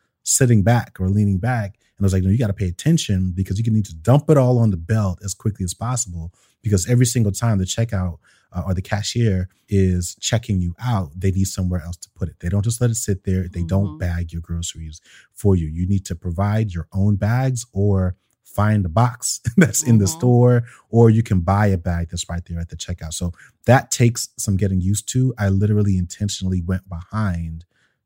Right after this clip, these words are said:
Speaker 1: I went into the longer line just to
Speaker 2: <laughs>
Speaker 1: kinda,
Speaker 2: So you can watch
Speaker 1: I was like,
Speaker 2: somebody.
Speaker 1: "Watch, how's she gonna do it?"
Speaker 2: <laughs>
Speaker 1: 'Cause she's got a lot of groceries. Like, "Oh, okay, I see what she's doing." So I, I literally did that. And even still, when I got there, I was like, "Oh, man, this is nervous." And then the
Speaker 2: <laughs>
Speaker 1: Apple Pay was kinda weird 'cause it was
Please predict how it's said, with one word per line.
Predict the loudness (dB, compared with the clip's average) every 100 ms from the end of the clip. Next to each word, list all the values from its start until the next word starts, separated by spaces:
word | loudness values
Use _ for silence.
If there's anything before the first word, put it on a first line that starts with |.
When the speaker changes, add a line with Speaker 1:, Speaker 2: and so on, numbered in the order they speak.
| _ -2
Speaker 1:
I |
went | 4 4
into | 4 0
the | 0
longer | 0 0 0 0
line | 0 2 0 -2
just | -4 -4
to | -8 -8
Speaker 2:
<laughs> | -6
Speaker 1:
kinda, | -4
Speaker 2:
So | -4
you | -10
can | -16
watch | -14 -4 0
Speaker 1:
I |
was | 2
like, | 2
Speaker 2:
somebody. | 4
Speaker 1:
"Watch, | 2 0 -2
how's | 0 0 0
she | -4
gonna | -4 -6
do | -8 -10
it?" | -8 -2 -2 -2
Speaker 2:
<laughs> |
Speaker 1:
'Cause | -2 2
she's | 6
got | 6
a | 4
lot | 2
of | 0
groceries. | -2 -2 -6 -8 -8
Like, | -10 -4
"Oh, | -2
okay, | -2 -6
I | -8
see | -8
what | -12
she's | -18
doing." | -20 _ _ _ _
So | -4 0
I, | 2
I | 2 6
literally | 8 8 8 6
did | 6 4
that. | 2 2
And | -2 2
even | 4 4
still, | 2 2 2 2
when | 0
I |
got | -2 -4
there, | -4
I | -8
was | -10
like, | -12 -14
"Oh, | -12
man, | -8 -8
this | -8 -10
is | -12 -4
nervous." | 0 2 0 -6 _ _ _ -8
And | -2
then | 2 0
the | 2
Speaker 2:
<laughs> | 0
Speaker 1:
Apple | 0 -2
Pay | 2 2
was | 2 0
kinda | -2 -2
weird | 2 2 4 2
'cause | -2 -8 -8 -6
it |
was | -6 -8